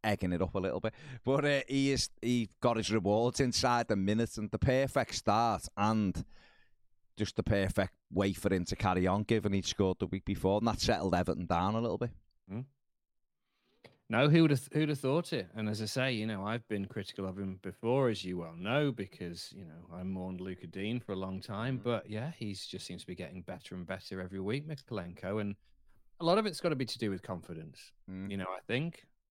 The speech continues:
Speaker 2: Um, and yeah, he's willing to come forward and see him score with his head as well. And, you know, he'd had a shot before that and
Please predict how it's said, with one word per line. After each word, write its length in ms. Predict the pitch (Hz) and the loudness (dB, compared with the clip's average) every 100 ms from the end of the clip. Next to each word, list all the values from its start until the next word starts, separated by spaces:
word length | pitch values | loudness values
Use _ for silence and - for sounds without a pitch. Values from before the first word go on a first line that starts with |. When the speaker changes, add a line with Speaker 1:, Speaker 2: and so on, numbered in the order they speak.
| 110 | -10
Speaker 2:
Um, 880 | 110 110 110 113 113 110 113 113 - | -6 -4 -2 -2 -2 -2 -2 -4 -4
and 380 | 113 113 113 104 | -4 -2 -4 -4
yeah, 180 | 123 170 | -6 -6
he's 200 | 131 104 | -8 -6
willing 240 | 98 98 | -4 -6
to 100 | - | -8
come 220 | - 95 | -10 -10
forward 580 | - 107 123 156 170 160 | -6 -2 -2 0 -2 -4
and 200 | 101 95 | -6 -8
see 240 | - - 101 | -8 -6 -4
him 100 | 95 | -4
score 360 | - 110 107 | -6 0 0
with 120 | 101 98 | 2 0
his 220 | 95 90 | -2 -4
head 260 | 110 143 | -2 -2
as 140 | 147 107 | -2 -4
well. 380 | 107 135 165 143 | -4 -2 -2 -2
And, 260 | 101 98 | -4 -4
you 80 | 120 | -4
know, 140 | 113 | -4
he'd 100 | 98 | -6
had 140 | 98 95 | -6 -8
a 60 | |
shot 340 | 95 - 135 - | -6 -4 -4 -4
before 420 | 107 - 147 160 | -10 -4 0 0
that 360 | 160 165 170 117 | 0 -2 -4 -4
and 200 | 113 | -4